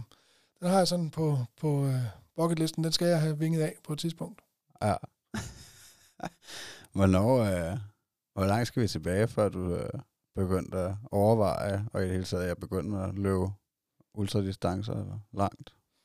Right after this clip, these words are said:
Speaker 1: Jamen, det kom lidt, øh, sådan, øh, trip, trap, træsko. Altså, jeg startede med at, at løbe i to tusind og fjorten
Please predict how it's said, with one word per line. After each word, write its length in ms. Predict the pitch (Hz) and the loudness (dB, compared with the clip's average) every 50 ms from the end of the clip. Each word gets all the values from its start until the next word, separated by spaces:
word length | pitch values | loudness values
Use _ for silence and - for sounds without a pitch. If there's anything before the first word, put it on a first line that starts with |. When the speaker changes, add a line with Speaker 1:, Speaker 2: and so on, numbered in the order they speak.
| _ _ _ _ _ _ _ | _ _ _ _ _ _ _
Speaker 1:
Jamen, 160 | - 151 156 | -16 -10 -8
det 100 | 170 165 | -6 2
kom 180 | - 196 202 202 | 4 4 4 6
lidt, 220 | 196 214 208 - | 2 0 2 2
øh, 680 | 196 180 170 165 160 160 156 151 151 147 143 143 139 | 2 4 4 4 2 2 0 0 -2 -2 -2 -4 -4
sådan, 300 | 135 165 175 170 156 147 | -4 -4 -4 -2 -2 0
øh, 200 | 143 139 135 135 | 0 0 0 0
trip, 220 | - - 175 175 - | 0 0 -2 -2 -2
trap, 160 | - 160 156 | -2 -4 -2
træsko. 420 | - - 160 160 - - 170 156 | -2 -2 0 -2 -2 0 0 0
Altså, 160 | 156 147 147 156 | 0 0 0 0
jeg 140 | 160 160 | 0 0
startede 320 | 156 - 185 196 202 202 190 | 2 4 6 6 6 6 4
med 100 | 190 190 | 2 2
at, 520 | 190 180 170 160 151 147 139 139 147 147 147 | 2 2 2 0 -2 -4 -6 -6 -8 -8 -8
at 60 | 147 | -4
løbe 320 | 156 170 175 170 - 165 | -2 -2 -2 -2 -2 -2
i 120 | 151 147 147 | -2 -2 -2
to 180 | - 170 170 | -2 -4 -4
tusind 220 | 165 170 160 160 156 | -4 -4 -4 -4 -4
og 60 | 139 | -4
fjorten 380 | - 156 151 165 160 156 139 | -2 -2 -2 -2 -2 -4 -8